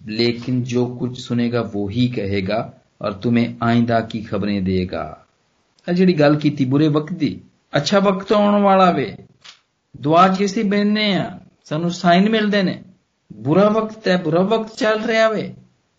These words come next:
ਅਸੀਂ ਜਮ੍ਹਾਂ ਇਸੇ ਲਈ ਜਮ੍ਹਾਂ ਵਾਂ ਸੀ ਕਿ ਅਸੀਂ ਆਪਣੇ ਆਪ ਨੂੰ ਤਿਆਰ ਕਰ ਸਕੀਏ।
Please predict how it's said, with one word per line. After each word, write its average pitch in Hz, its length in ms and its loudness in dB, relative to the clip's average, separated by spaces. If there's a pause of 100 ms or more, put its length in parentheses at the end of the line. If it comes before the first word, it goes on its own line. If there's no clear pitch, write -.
ਅਸੀਂ 180 200 -2
ਜਮ੍ਹਾਂ 185 380 2
ਇਸੇ 185 260 -2
ਲਈ 247 160 2
ਜਮ੍ਹਾਂ 233 400 2
ਵਾਂ 214 160 -2
ਸੀ - 200 -6 (420)
ਕਿ 123 80 -10
ਅਸੀਂ 127 160 -8
ਆਪਣੇ 123 240 -6
ਆਪ 117 200 -2
ਨੂੰ 120 140 -8
ਤਿਆਰ 117 340 0
ਕਰ 131 160 -8
ਸਕੀਏ। 123 440 -12